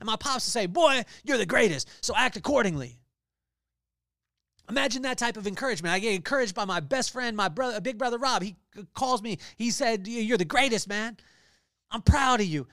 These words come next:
I get a encouragement from my buddy Will. He says, "There's no one like you in your industry, man. I can't wait to see what you're gonna do. I love this pivot. I love the, the way that you're going. You're in the professional beauty industry for thirty years, and now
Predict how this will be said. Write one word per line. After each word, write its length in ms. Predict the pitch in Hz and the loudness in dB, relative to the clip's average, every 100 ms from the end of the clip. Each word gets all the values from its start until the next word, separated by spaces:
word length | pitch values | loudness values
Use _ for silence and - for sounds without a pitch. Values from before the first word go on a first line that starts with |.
| - | -2
I 120 | 220 | 0
get 160 | 247 | 2
a 200 | 220 214 | 2 0
encouragement 520 | 226 - 277 226 240 - | -4 0 0 0 -4 -4
from 160 | 254 | -2
my 100 | 226 | 0
buddy 260 | 190 262 240 | 0 -2 -2
Will. 260 | 277 269 | 0 2
He 120 | 220 240 | 2 0
says, 240 | 269 240 | -2 -4
"There's 300 | 208 208 220 | -4 -2 -2
no 140 | 269 | -2
one 220 | 294 277 269 | -2 -2 0
like 280 | 269 285 | 0 0
you 140 | 285 269 | -2 -2
in 80 | 262 | 0
your 140 | 262 | 0
industry, 480 | 240 277 277 - 226 | 0 -2 -2 -4 -4
man. 300 | 208 226 240 - | -4 -6 -8 -10
I 20 | |
can't 240 | - 277 247 | -6 -4 0
wait 160 | 269 | 0
to 80 | 233 | 0
see 160 | - 277 | -2 -2
what 180 | 262 - | -2 -4
you're 80 | |
gonna 160 | 247 254 | -4 -6
do. 220 | 220 269 - - | -4 -4 -4 -4
I 120 | - | -2
love 260 | 254 277 220 | 0 0 0
this 160 | 262 | -2
pivot. 400 | - - 302 214 - | -4 -4 -2 -2 0
I 100 | 240 | -2
love 260 | 269 262 | 0 -2
the, 100 | 202 - - | -4 -8 -2
the 100 | - | 2
way 220 | 214 285 269 | 4 4 0
that 100 | 254 | -2
you're 140 | 240 | -4
going. 260 | 208 269 240 | 0 0 0
You're 140 | 262 | -2
in 80 | 247 | -4
the 80 | 233 | -6
professional 400 | - 269 247 220 | -4 -4 -2 -4
beauty 260 | 269 277 | -4 -4
industry 300 | 254 233 262 | -4 -6 -6
for 100 | - | -10
thirty 260 | - 262 254 | -4 -2 -2
years, 280 | 277 262 220 | -2 -2 -2
and 80 | |
now 180 | 254 247 | 0 -2